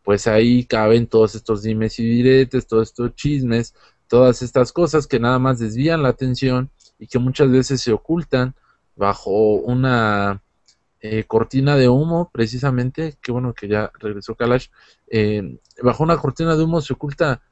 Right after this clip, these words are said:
su, su incompetencia para poder legislar. Y, y bueno, Kalash, no sé, ¿tú qué opinas? Estamos, eh, hablando sobre la reforma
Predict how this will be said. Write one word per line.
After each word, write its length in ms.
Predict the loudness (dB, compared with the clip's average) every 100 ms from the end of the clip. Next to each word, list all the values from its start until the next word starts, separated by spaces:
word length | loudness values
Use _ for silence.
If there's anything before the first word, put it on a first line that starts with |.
| _
su, 420 | -12 -2 0 0 -4
su 240 | -4 -2
incompetencia 880 | -2 0 -4 -2 -2 0 -2 0 -2
para 300 | 0 -2 -2
poder 380 | -2 2 2 2
legislar. 640 | -2 -6 -12 -2 -2 -2
Y, 340 | -6 -4 -4 -4 -4
y 60 |
bueno, 340 | 2 4 2 0
Kalash, 340 | 0 0 0
no 160 | -2 0
sé, 260 | 2 0 0 _ _ _
¿tú 200 | -2 -2
qué 300 | 2 4 6
opinas? 440 | 8 6 2 2 2
Estamos, 440 | 2 2 2 0 -2
eh, 560 | -2 0 -2 -2 -6 -10 _ _ _ _ _ _
hablando 500 | 0 2 2 4 2
sobre 380 | 2 2 2 2
la 480 | 2 0 0 -2 -2
reforma 760 | -2 -2 0 2 4 2 0